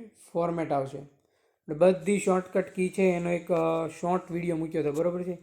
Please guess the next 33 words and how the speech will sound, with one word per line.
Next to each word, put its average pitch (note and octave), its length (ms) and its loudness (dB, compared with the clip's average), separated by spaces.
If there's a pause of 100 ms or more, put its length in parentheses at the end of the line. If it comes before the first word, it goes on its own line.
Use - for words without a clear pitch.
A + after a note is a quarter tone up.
(400)
એમાંથી F3 340 2
આ D#3+ 60 4
બે E3 180 0
માર્ક D#3+ 240 -4
બેઠા D3+ 400 -2
છે. C3 100 -12 (2500)
પછી F3 160 4
આ E3+ 100 8
તો F3+ 160 2
બધાને G3 540 8
આવડે F3+ 300 6
છે. F3 100 2
કોમ્પ્યુટર F3 540 4
રિફ્રેશ F#3 500 2
કરવા F3+ 220 4
માટે E3+ 260 -2
શેનો E3+ 300 -4
ઉપયોગ D#3+ 220 -4
થાય D#3+ 180 0
છે? D#3 140 -2
તો D3+ 120 -6
કોમ્પ્યુટર E3+ 480 -2
રિફ્રેશ E3+ 400 -6
કરવા D#3 240 -2
માટેની D#3 440 -2
કી E3+ 260 -8
કોઈ E3 220 0
હોય E3+ 180 4
તો D#3 180 -2
શું, F#3 260 -2
કઈ F#3+ 180 2
કી F#3+ 240 -4
છે? F3+ 360 -6